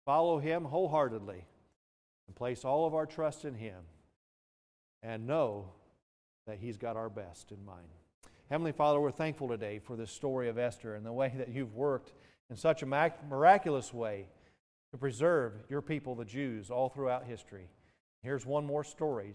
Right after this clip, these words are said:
just declaring that truth. Father, we're thankful for how you were working all along and how it just renews in us a,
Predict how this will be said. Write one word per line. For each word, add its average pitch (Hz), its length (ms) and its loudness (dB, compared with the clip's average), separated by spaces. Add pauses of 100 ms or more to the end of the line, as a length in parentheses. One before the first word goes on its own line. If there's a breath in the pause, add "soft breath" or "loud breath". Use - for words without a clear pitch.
(140)
just 110 140 -16
declaring 127 420 -2
that 123 200 -6
truth. 104 320 -12 (720)
Father, 123 180 0
we're 131 140 0
thankful 156 460 0
for 120 180 -6
how 131 220 2
you 135 160 -2
were 147 100 0
working 139 400 0
all 151 260 2
along 147 380 -2 (720)
and 110 80 -12
how 147 220 0
it 147 100 0
just 135 260 -8 (560)
renews 165 460 -2
in 139 80 -10
us 107 280 -8
a, 110 140 -8